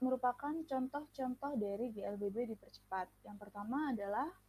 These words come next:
apel yang jatuh dari atas pohon atau buah-buahan lain yang jatuh dari atas pohon.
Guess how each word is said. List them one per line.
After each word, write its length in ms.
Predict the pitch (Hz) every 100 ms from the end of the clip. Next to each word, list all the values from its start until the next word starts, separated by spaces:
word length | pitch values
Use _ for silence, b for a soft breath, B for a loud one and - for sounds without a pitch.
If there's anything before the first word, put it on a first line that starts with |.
| b b - _
apel 560 | 349 - 220 214 254
yang 220 | 269 233 202
jatuh 420 | 202 196 - 269
dari 320 | 202 190 208 -
atas 260 | - 220 -
pohon 420 | 220 214 202 247 403 - - b b - -
atau 180 | 233 311 233
buah-buahan 540 | 233 214 220 220 214
lain 480 | 214 220 294 349 320
yang 260 | 302 311
jatuh 400 | 240 214 202 247
dari 220 | 214 208 202
atas 220 | 208 214
pohon. 380 | 214 202 190